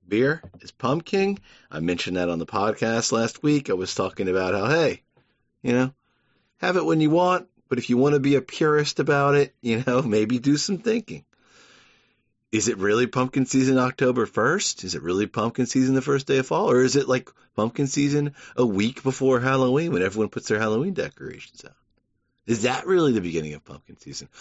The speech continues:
Well, this piqued the interest of one person, Brendan in Savannah,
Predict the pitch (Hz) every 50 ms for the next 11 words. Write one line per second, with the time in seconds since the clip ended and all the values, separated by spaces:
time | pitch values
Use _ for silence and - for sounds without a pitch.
0 | - - - - 196 233 233 220 208 247 240 - - - 214 196 - - 170 156
1 | 147 151 143 - 139 131 - - 127 110 123 127 131 127 - - 95 95 - -
2 | 101 101 - _ _ _ _ _ _ _ _ - - - - - _ _ - 127
3 | 139 139 143 139 143 139 127 - 127 127 143 147 143 123 113 113 120